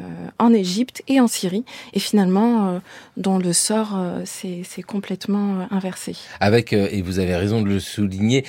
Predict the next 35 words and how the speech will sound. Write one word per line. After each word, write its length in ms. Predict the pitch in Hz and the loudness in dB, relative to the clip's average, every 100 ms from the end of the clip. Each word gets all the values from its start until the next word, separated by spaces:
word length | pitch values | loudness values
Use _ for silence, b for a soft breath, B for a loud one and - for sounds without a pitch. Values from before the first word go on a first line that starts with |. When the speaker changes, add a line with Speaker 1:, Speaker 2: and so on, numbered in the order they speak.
| B - | B -2
Speaker 2:
ces 260 | 113 98 | 0 2
échos 420 | 120 - 143 101 92 - | 0 4 4 4 -4 -6
qu'il 160 | 104 | 2
y 100 | 107 | 4
a 80 | 117 | 4
dans 160 | 104 95 | 2 -2
une 240 | 95 110 | 0 0
histoire 320 | 104 - 110 | 0 2 2
beaucoup 300 | 101 104 110 | 2 0 -2
plus 180 | - 101 | 0 2
large, 380 | 104 135 120 110 | 4 4 2 -2
avec, 300 | 98 107 101 | 0 0 2
euh, 240 | 98 95 | 2 2
la 120 | 92 90 | 0 0
bataille 460 | 95 - 104 101 - B B B 98 | 0 2 2 2 -2 B B B 0
de 160 | 101 | 4
Mansoura 640 | 98 104 104 117 101 107 101 | 6 4 2 0 2 2 2
douze 460 | 104 120 110 113 | -2 -4 -2 -2
cent 300 | 101 - 117 | -2 -2 -2
cinquante, 640 | 101 117 107 - 131 135 - - - - | 0 -2 -2 2 4 4 -2 -12 -16 -10
euh, 280 | 101 87 - | -6 -4 -4
Saint-Louis, 500 | - 92 92 113 110 | -2 -2 2 4 4
Louis 240 | 101 113 | 4 4
neuf, 380 | 117 131 156 160 123 | 8 8 8 4 -2
et 100 | 123 | -2
puis 280 | 143 165 185 202 - | 2 2 2 -8 -2
des 220 | 110 127 | 2 2
échos 240 | - 135 | 4 4
aussi 320 | 117 - 123 | 4 0 0
beaucoup 340 | 107 123 120 117 | 2 2 2 -2
plus 240 | - 113 | 0 2
tardifs, 540 | 123 95 110 185 135 - | 2 2 4 2 2 -2
avec 300 | 107 113 117 | 0 2 2
ces 160 | - 131 | 2 4
Mamelouks 640 | 120 120 120 139 127 | 4 4 4 4 4